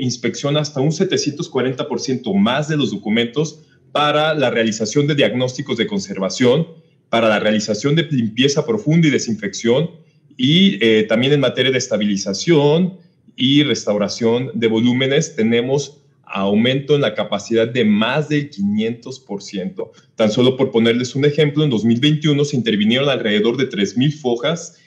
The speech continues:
cuando, eh, para dos mil veintidós tan solo en los primeros meses que van de, eh, enero a agosto, ya se han intervenido nueve mil novecientas cincuenta y un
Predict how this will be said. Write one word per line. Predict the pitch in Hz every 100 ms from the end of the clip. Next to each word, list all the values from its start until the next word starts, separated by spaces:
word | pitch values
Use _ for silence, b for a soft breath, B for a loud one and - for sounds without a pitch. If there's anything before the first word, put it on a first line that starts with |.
| b b b
cuando, | 151 175 170 156 170 190 190 - - _ -
eh, | 131 117 113 113 110 110
para | 113 113
dos | 107
mil | 117 135
veintidós | 143 170 139 131 147
tan | - 113
solo | 107 127 131 147
en |
los | 143 -
primeros | 110 113 120 131
meses | 131 127 127
que | -
van | 113 113 113
de, | 117 113 107 - -
eh, | 104 98 95 95 92 -
enero | 104 127 123 120 123
a |
agosto, | 143 139 139 175 175 B B -
ya | - 131 147
se | -
han | 151 156
intervenido | 151 120 110 110 123 135
nueve | 127 113 101 101
mil | 110 165 190 156
novecientas | 104 98 - 107 113 113
cincuenta | 107 101 98 90 92
y | 98
un | 101